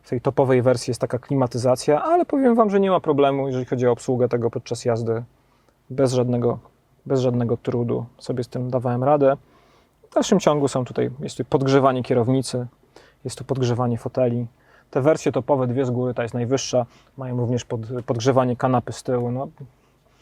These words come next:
w Hyundaiu, tak? No to jest, to jest jednak dosyć niesamowite.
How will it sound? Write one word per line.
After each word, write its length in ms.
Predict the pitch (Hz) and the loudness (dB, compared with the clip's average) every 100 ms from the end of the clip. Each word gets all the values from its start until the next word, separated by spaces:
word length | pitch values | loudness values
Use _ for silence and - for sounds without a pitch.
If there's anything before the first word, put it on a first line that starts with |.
| - 120 | -10 -8
w 80 | - | -2
Hyundaiu, 480 | 151 131 123 117 | 0 2 2 0
tak? 200 | 110 120 - | -6 -10 -10
No 100 | 127 | -14
to 100 | 127 | -12
jest, 300 | 123 - - _ - - - | -12 -14 -20 _ -20 -12 0
to 140 | 156 | 4
jest 160 | 139 135 | 4 2
jednak 220 | 123 120 | 0 0
dosyć 300 | 123 120 - | 0 -2 -6
niesamowite. 540 | 120 123 117 110 - | -6 -4 -6 -6 -12